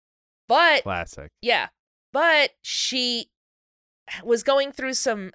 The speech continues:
Speaker 1: uh, some bitter feelings at the time from a, from a past relationship,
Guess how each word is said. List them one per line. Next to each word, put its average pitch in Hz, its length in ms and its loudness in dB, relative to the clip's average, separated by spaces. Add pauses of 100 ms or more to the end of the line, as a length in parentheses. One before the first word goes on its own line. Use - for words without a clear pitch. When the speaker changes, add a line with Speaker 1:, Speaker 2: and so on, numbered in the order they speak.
Speaker 1:
uh, 185 320 2
some 185 360 -10 (680)
bitter 240 280 2
feelings 233 560 -2
at 165 120 -4
the 170 60 -8
time 151 520 -8 (220)
from 185 160 -4
a, 170 300 0
from 190 140 -6
a 165 60 -2
past 196 340 -2
relationship, 175 680 -4